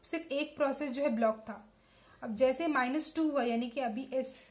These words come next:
एस की value जो है minus में कितना है, minus में कितना है, टू है, इसका मतलब दो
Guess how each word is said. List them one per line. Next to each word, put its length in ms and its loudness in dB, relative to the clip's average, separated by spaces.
एस 160 -4
की 120 -6
value 260 0
जो 120 -4
है 80 -2
minus 500 -2
में 120 -2
कितना 280 -6
है, 220 -8
minus 360 -4
में 100 -2
कितना 220 -4
है, 80 0
टू 260 -6
है, 140 -4
इसका 200 -4
मतलब 420 -4
दो 160 0